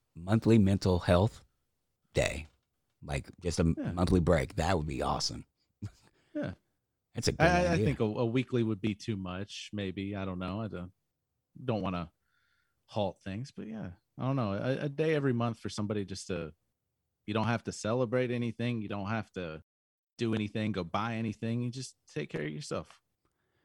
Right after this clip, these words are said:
Speaker 1: Self-care is so important. And I,
Speaker 2: Oh, yeah.
Speaker 1: I think a lot of people have found out over the last eighteen months or so how important that is. For somebody who,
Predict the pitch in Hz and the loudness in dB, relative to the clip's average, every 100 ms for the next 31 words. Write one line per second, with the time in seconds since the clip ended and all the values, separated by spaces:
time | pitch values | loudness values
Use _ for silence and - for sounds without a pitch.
0 | _ _ _ - - 101 104 - 101 98 | _ _ _ -2 6 8 10 12 12 12
1 | 98 - 85 80 78 - - - - - | 12 8 4 4 2 0 0 0 2 2
2 | - - - 87 98 98 98 95 87 87 | 0 0 2 8 12 12 12 10 8 6
3 | 78 60 73 73 73 76 76 - 78 - | 6 4 0 0 2 0 0 0 -2 -2
4 | _ - 101 92 - - - - 143 90 | _ -8 -6 -8 -12 -4 6 12 12 12
5 | 87 90 82 87 76 76 - 80 80 78 | 12 12 8 4 2 2 4 6 6 6
6 | 76 76 76 80 76 71 76 76 76 71 | 6 6 6 6 6 4 4 4 4 2
7 | - - - _ _ _ _ _ 80 80 | 2 0 -6 _ _ _ _ _ 8 8
8 | - 82 76 76 76 71 - 76 73 71 | 8 6 8 6 4 2 6 8 8 6
9 | 71 _ _ _ _ - 85 85 78 87 | 0 _ _ _ _ 4 10 12 12 10
10 | 87 - 76 71 76 76 67 67 - - | 8 8 4 6 6 6 4 0 -6 -10
11 | _ _ _ _ _ _ - 120 110 123 | _ _ _ _ _ _ 8 10 10 10
12 | 147 135 131 135 123 123 120 117 117 117 | 10 12 12 12 12 12 12 12 12 12
13 | 117 | 12